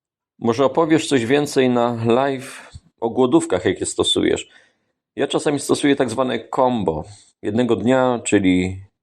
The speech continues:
dzień milczenia, dzień głodowy, dzień bez elektroniki, internetu czy muzyki oraz dzień bez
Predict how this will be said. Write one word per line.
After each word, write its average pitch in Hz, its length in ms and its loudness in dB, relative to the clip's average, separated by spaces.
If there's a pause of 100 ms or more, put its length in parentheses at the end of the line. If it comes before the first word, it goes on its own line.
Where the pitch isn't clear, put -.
(220)
dzień 98 280 -2
milczenia, 120 680 -2 (720)
dzień 101 260 -2
głodowy, 113 760 2
dzień 92 300 2
bez 92 180 0
elektroniki, 113 840 0
internetu 110 1000 0
czy - 120 -8
muzyki 104 500 -2 (720)
oraz 127 380 -2
dzień 131 260 2
bez - 440 -2